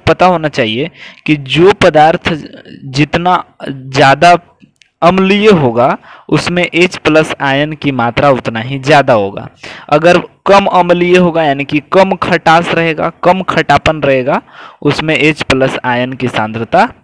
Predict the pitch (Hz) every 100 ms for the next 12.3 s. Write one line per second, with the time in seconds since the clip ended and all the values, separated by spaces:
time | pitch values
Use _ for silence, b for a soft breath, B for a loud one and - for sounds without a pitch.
0 | _ _ _ 135 127 110 107 101 110 110
1 | B B B - 139 151 175 170 170 165
2 | 170 165 147 139 120 123 160 - - 170
3 | 185 - 156 156 175 - 131 135 151 165
4 | 170 _ b b _ 156 151 151 147 147
5 | 151 170 156 - 131 139 139 143 156 170
6 | 170 175 175 196 196 - 139 127 117 107
7 | 110 101 - _ B B - 143 143 143
8 | 156 175 175 - _ 156 156 147 151 170
9 | 165 147 151 143 135 127 123 135 151 147
10 | 147 143 143 143 165 147 151 147 143 156
11 | 185 - 160 147 139 143 127 127 117 110
12 | 110 151